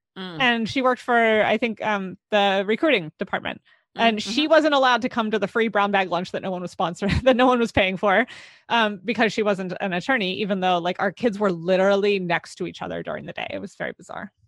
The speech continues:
Speaker 1: That is bizarre.
Speaker 2: Yeah.
Speaker 1: Okay. So yeah, that's a really big point.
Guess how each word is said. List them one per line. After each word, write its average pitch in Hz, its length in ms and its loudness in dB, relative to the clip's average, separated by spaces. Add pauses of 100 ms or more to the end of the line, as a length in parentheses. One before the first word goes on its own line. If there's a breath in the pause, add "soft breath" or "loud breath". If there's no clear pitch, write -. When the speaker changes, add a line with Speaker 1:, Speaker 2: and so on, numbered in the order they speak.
Speaker 1:
That 165 180 -14
is 143 120 -20
bizarre. 139 500 -14 (100)
Speaker 2:
Yeah. 170 60 -10
Speaker 1:
Okay. 139 300 -10 (100)
So - 140 -10
yeah, 175 260 -2
that's 180 180 -10
a 233 80 -12
really 180 240 -8
big 151 200 -14
point. 151 280 -12